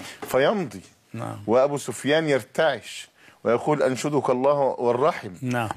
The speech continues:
Speaker 1: يا محمد" كذا.
Speaker 2: صلى الله
Speaker 1: فقال
Speaker 2: عليه
Speaker 1: له بعضهم: "توسل إليه بما قاله ربه
Speaker 2: <laughs> نعم.
Speaker 1: فإنه رباني عظيم
Speaker 2: صحيح.
Speaker 1: يتأثر إذا ذكر بالله يتذكر".
Speaker 2: سبحانه.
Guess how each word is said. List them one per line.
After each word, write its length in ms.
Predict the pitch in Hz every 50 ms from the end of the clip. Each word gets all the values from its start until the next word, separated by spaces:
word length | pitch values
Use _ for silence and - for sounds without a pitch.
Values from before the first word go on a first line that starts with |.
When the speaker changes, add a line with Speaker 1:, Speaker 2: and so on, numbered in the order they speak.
| 98 -
Speaker 1:
يا 140 | 113 131 135
محمد" 400 | 131 127 - 156 156 151 135 -
كذا. 320 | - - 156 160 180 175 - - _ - - - - -
Speaker 2:
صلى 100 | - 127
الله 120 | - 131
Speaker 1:
فقال 220 | 123 - - 160
Speaker 2:
عليه 140 | 165 160 165
Speaker 1:
له 140 | 170 170 151
بعضهم: 580 | 135 139 131 135 139 165 165 165 160 151 123 - - _ _ _ - - _ _ -
"توسل 520 | 131 131 151 190 208 - - - 165 143
إليه 640 | - - 131 131 151 160 165 147 143 156 160 160 - -
بما 320 | 127 110 131 170 175 170 156
قاله 480 | - - 147 135 131 151 143 131 127
ربه 340 | 135 139 120 110 95 101 90 87 - 117 - - -
Speaker 2:
<laughs> 320 | - 120 104 - - 117 101
نعم. 100 | 123 110
Speaker 1:
فإنه 360 | 117 120 123 139 156 147 151
رباني 500 | 143 147 131 123 120 143 165 175 170 160
عظيم 540 | 151 123 135 143 127 139 185 202 180 139 113
Speaker 2:
صحيح. 520 | 101 85 113 110 - - 135 127 117 101 -
Speaker 1:
يتأثر 640 | 135 147 - 175 - 220 254 240 - - - 160
إذا 260 | 143 - 185 175 180 170
ذكر 400 | 147 156 - - - 214 226 214
بالله 240 | 185 185 185 196
يتذكر". 580 | 202 190 170 160 143 143 165 - - - - 117
Speaker 2:
سبحانه. 440 | 113 - - - 139 135 120 107 113